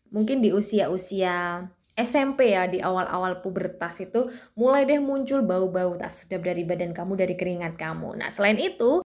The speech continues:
kondisi kesehatan dan kebiasaan tertentu juga bisa menjadi penyebab bau badan yang tidak enak. Antara lain, diabetes, hobi makan pedas,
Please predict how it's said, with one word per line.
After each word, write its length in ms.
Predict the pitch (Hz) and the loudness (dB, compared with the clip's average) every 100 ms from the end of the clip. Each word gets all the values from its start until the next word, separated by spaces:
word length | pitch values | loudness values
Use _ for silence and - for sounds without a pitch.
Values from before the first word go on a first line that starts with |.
| _ _ - | _ _ -14
kondisi 320 | 247 277 302 | -10 -6 -4
kesehatan 560 | 285 277 277 254 285 262 | -2 0 2 2 2 2
dan 160 | 254 | 2
kebiasaan 560 | 247 214 226 233 214 233 | 4 4 4 2 0 0
tertentu 400 | 226 226 226 285 | 0 -2 0 0
juga 240 | 226 214 | 2 2
bisa 400 | 196 202 - 247 | 0 -2 -4 -2
menjadi 480 | 247 226 196 190 202 | 2 2 2 2 -2
penyebab 480 | 208 202 185 185 175 | -2 -2 -2 -2 -2
bau 240 | 175 185 | 0 2
badan 400 | 226 202 190 220 | 4 4 4 4
yang 160 | 220 190 190 | 4 0 -4
tidak 240 | 175 - | -4 -2
enak. 400 | 190 190 165 - _ _ | -4 -4 -6 -8 _ _
Antara 320 | - 208 233 247 | -2 2 4 6
lain, 480 | 247 269 330 381 - _ _ _ | 4 2 0 -2 -8 _ _ _
diabetes, 880 | 180 180 170 170 175 190 302 - - _ _ _ - | -4 -2 2 0 2 2 2 0 -8 _ _ _ -4
hobi 240 | 196 185 247 | -2 2 2
makan 400 | 359 - 339 285 | 2 0 -2 0
pedas, 560 | 180 180 226 - - | 0 4 2 0 -8